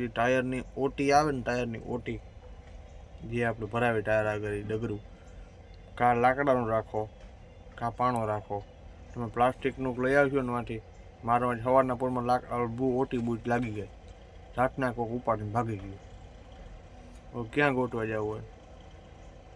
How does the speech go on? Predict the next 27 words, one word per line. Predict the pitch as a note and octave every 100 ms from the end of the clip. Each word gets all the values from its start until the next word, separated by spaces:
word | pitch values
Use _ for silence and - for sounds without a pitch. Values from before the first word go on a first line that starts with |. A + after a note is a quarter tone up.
| - - - - - - - - - - - - - - - - - - B2
થોડુંક | A#2 B2+ A#2+ - - - - -
ધ્યાન | C3 C#3 C3+
રાખજો, | C3+ C3+ C#3+
કારણ | B2+ B2+ B2
કે |
ટાયર | A#2 C3 C#3
આગળથી | C#3+ C#3+ C#3+ D3
ઉપાડી | D3+ C#3+
એટલે | C3+ A#2+
પ્લાસ્ટિકની | C3 C#3 C#3 B2+ C3
ઓ | C3+
ટી | C3
હોય, | B2+ G#2+ - - - - B2
ના | C#3 C#3
અવાજ | C#3+ C#3 C3
આવે | B2 A2+
કે | A2+
નહીં | A#2+ G#2+
કંઈ, | A2 G2+ - - - - - - - - - - - - - -
ખબર | D3 D3 C3+
ના | C#3 C3
પડે | B2+ A2+
કે | B2
એક | A#2+
વહી | A#2 A2+ A2+
ગઈ | G#2+
એમ. | G#2